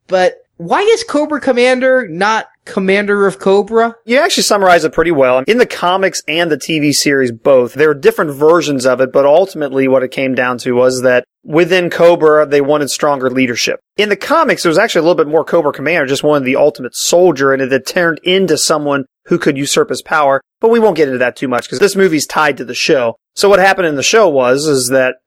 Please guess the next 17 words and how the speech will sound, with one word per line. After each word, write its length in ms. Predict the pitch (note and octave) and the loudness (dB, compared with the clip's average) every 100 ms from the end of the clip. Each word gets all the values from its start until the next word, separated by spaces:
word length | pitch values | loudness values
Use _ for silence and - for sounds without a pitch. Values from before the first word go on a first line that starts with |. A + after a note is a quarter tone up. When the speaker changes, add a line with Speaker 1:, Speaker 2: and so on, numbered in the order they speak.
| _ | _
Speaker 2:
Doctor 260 | D3+ D3+ D3 | -2 0 0
Mindbender 800 | D3+ D#3 C#3+ C#3+ C#3+ D3 C#3+ C#3 | 0 0 0 0 2 2 2 2
and 460 | C3 C3 B2+ A#2+ - | 2 2 0 -2 -2
Destro 800 | D#3 D3 - D3+ C#3+ C#3 C3+ C3 - | 0 0 0 0 4 4 4 2 -4
conspired 580 | - D3+ - D3 D3 D3+ | -6 -6 -2 0 2 2
to 80 | C#3 | 0
say, 160 | D3+ C3+ | -2 0
"Cobra 260 | F#3+ G#3 | 0 0
Commander 480 | A#3 E3 E3 D#3+ D#3+ | -2 -2 -2 0 0
is 540 | C#3 C#3+ C#3 C3+ A#2+ - _ | 2 2 2 0 -4 -8 _
very 300 | C#3+ D3+ F#3 | -2 2 2
incompetent, 600 | F#3+ F3 D#3 C#3+ C#3+ C#3+ | 2 -2 -4 -2 -2 -4
costs 320 | - D#3 D3+ D3 | -2 -2 -2 -4
us 100 | - | -4
battle 380 | D3 D#3 E3+ | -2 0 2
after 240 | E3 D#3+ D3+ | 2 0 -4
battle, 500 | C3 C3 B2+ B2+ | -2 0 2 0